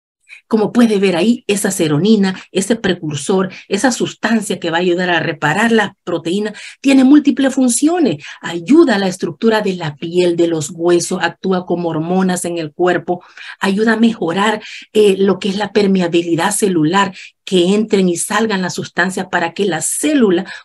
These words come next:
pueda funcionar adecuadamente y usted esté saludable. Ayuda a a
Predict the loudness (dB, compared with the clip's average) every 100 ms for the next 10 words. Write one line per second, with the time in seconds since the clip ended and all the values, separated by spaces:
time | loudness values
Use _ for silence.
0 | _ -4 0 0 0 -2 -2 0 0 -2
1 | -4 -2 2 2 2 0 -2 -2 -2 -4
2 | -12 -12 -10 -6 -6 -4 -4 -2 -4 -4
3 | -4 -6 -10 _ _ -20 -8 -4 -2 2
4 | 2 2 -2 -8 -10 -4 -4 -4 -10 _
5 | _ -6 -6